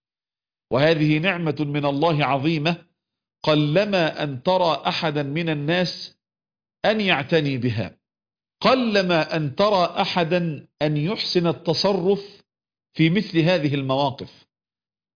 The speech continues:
أن يوضع في موقف مفاجئ ثم أن يحسن الجواب، وأن يحسن أن يتخلص من هذا الموقف بسرعة البديهة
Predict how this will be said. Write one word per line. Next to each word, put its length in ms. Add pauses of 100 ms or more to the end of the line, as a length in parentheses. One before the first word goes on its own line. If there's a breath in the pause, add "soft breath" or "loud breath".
(480)
أن 160
يوضع 640
في 260
موقف 540
مفاجئ 1040
ثم 520 (1300)
أن 120
يحسن 380
الجواب، 580 (1000)
وأن 220
يحسن 360
أن 140
يتخلص 640
من 160
هذا 300
الموقف 480
بسرعة 680
البديهة 720